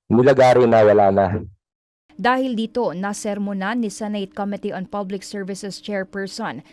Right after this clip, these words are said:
Speaker 2: Senator Raffy Tulfo ang Philippine National Police o P N P dahil sa kakulangan ng aksyon. Sinabi ni Tulfo na sa loob ng tatlong taon ng patuloy na nangyayaring nakawan at holdapan, posibleng hawak ng mga tiwaling pulis ang mga magnanakaw.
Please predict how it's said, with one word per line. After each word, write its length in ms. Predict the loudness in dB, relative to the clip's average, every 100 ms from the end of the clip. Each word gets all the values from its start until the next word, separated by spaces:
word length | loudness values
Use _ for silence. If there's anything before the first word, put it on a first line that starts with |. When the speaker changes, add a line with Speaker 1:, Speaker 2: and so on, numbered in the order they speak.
| -14
Speaker 2:
Senator 480 | -4 -2 -2 -4 -4
Raffy 320 | -4 -6 -10
Tulfo 400 | -8 -10 -6 -6
ang 160 | -6
Philippine 560 | -8 -8 -8 -6 -6 -6
National 320 | -8 -10 -10
Police 320 | -10 -10 -10
o 80 | -10
P 160 | -12 -10
N 240 | -10 -10
P 240 | -10 -8 -6
dahil 320 | -6 -6 -8
sa 160 | -10
kakulangan 560 | -10 -8 -6 -4 -4 -6
ng 240 | -8 -8
aksyon. 640 | -10 -10 -8 -6 -6 -8 -14 _ _
Sinabi 480 | -6 0 2 2 2
ni 160 | -2 -2
Tulfo 480 | -6 -4 -2 -2
na 80 | -4
sa 160 | -4 -6
loob 240 | -4 -4
ng 240 | -4 -4 -6
tatlong 400 | -8 -8 -8 -6
taon 400 | -8 -6 -4 -4
ng 160 | -6
patuloy 560 | -10 -10 -10 -6 -4 -2
na 80 | -4
nangyayaring 560 | -4 -4 -4 -4 -4
nakawan 480 | -4 -6 -6 -4 -6 -8
at 160 | -10
holdapan, 720 | -8 -6 -4 -4 -4 -6 -8 -14 _
posibleng 640 | -6 -6 -4 -6 -4 -6 -4
hawak 400 | -4 -4 -4 -4
ng 80 |
mga 320 | -4 -6 -6 -8
tiwaling 320 | -6 -6 -6
pulis 480 | -6 -8 -8 -8 -6
ang 160 | -4
mga 240 | -4 -4 -4
magnanakaw. 1040 | -6 -6 -8 -6 -6 -4 -2 -2 -4 -14